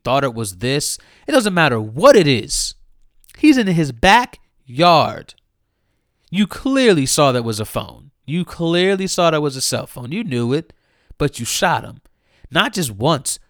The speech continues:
twenty times. Why so excessive?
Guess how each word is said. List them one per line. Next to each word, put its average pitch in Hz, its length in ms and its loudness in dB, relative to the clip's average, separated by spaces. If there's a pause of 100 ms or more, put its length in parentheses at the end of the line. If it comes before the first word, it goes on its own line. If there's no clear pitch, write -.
twenty 208 440 -4
times. 170 840 -8 (280)
Why 170 500 2
so 175 260 0
excessive? - 800 -4